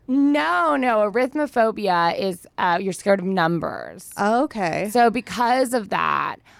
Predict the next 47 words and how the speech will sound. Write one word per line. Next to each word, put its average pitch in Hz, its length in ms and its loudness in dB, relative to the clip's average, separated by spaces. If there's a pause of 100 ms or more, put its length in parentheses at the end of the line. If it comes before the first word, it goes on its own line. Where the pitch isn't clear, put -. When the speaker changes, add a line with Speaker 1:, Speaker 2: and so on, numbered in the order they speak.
(180)
Speaker 1:
I 202 240 2
didn't 220 240 -2
pay 202 180 -2
my 202 160 2
taxes 190 640 -2
for 208 140 -4
eight 175 240 -4
years. 151 680 -10 (240)
Speaker 2:
Okay. 190 640 -10
Speaker 1:
And 202 200 0
the 202 60 0
U 196 220 0
S 202 200 2
government, 185 680 -2 (480)
Sarah, 185 640 0
oh 190 140 -2
my 170 200 -4
God, 151 440 0
they 147 160 -4
were 143 100 -4
not 139 240 -6
happy 147 340 -6
with 156 220 -12
me. 156 380 -8
Speaker 2:
No. 175 480 2
Speaker 1:
And 196 140 2
I 190 160 2
was 277 140 2
in 214 140 -2
court 233 280 2
and 202 120 0
they 202 100 -2
said, 170 500 -2
"Courtney, 214 340 -4
why 185 180 2
did," 185 180 -4
<laughs> - 40 -10
I 208 80 2
was 262 140 4
in 220 80 -2
court, - 320 -2
Courtney. 196 440 0
<laughs> 359 1160 -2
I 220 80 4
was 240 120 4
in 233 160 -2 (120)
court 294 420 0